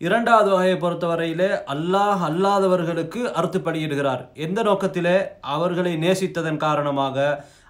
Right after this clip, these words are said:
அவர்களை மகத்துவப்படுத்துவதற்காக வேண்டி அல்லாஹ் அல்லாத ஒருவருக்கு ஒருவர் அறுத்து பலியிட்டால் இது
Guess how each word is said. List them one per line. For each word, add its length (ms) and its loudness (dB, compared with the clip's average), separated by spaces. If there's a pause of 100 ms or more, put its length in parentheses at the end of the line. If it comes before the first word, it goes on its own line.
(120)
அவர்களை 380 4 (140)
மகத்துவப்படுத்துவதற்காக 1080 0 (100)
வேண்டி 220 -2 (100)
அல்லாஹ் 320 4
அல்லாத 300 2 (100)
ஒருவருக்கு 400 -2
ஒருவர் 260 0
அறுத்து 300 -2
பலியிட்டால் 460 -2 (440)
இது 100 0